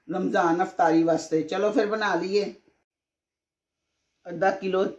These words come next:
अद्धा किलो चिकन दा कीमा है, मशीनी धो के मैं खुशक कर लिता है छाननी च, ठीक है। हुण इहदे च मैं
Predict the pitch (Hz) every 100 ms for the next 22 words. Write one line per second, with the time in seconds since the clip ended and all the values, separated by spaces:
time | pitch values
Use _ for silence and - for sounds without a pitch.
0 | _ 175 185 - 190 196 202 170 196 190
1 | 190 - 175 175 196 196 - - - _
2 | _ _ _ 151 - 175 170 170 202 -
3 | - - _ _ _ _ _ _ _ _
4 | _ 170 170 - 185 190 190 165 214 180
5 | 147 143 143 143 139 151 143 139 135 -
6 | 165 - 247 349 349 _ _ _ _ _
7 | _ _ _ _ _ _ _ _ _ _
8 | _ _ _ _ _ _ _ _ _ 160
9 | 170 170 180 156 180